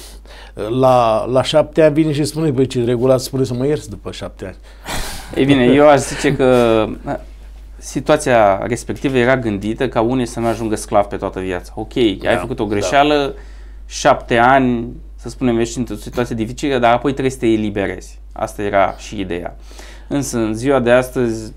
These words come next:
Speaker 2: la banca, după șapte ani, n-o să-ți spună, "Ești eliberat." Eu zic că nu este o problemă dacă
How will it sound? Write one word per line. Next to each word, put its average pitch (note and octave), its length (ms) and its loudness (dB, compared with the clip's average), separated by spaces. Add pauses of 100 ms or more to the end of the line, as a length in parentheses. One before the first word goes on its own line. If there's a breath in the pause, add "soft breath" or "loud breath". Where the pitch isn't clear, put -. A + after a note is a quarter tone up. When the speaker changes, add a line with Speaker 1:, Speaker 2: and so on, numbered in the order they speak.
Speaker 2:
la F2 140 0
banca, A2+ 400 0
după G#2+ 200 -6
șapte A2+ 320 -2
ani, A2 140 2
n-o A2 100 0
să-ți - 220 -10
spună, F#2 680 -6
"Ești G2 300 -6
eliberat." F#2 500 -2 (680 soft breath)
Eu C3+ 280 4
zic D#3 220 2
că D3+ 80 2
nu C#3 240 2
este E3 240 2
o C3+ 60 6
problemă B2 540 2
dacă A2+ 340 2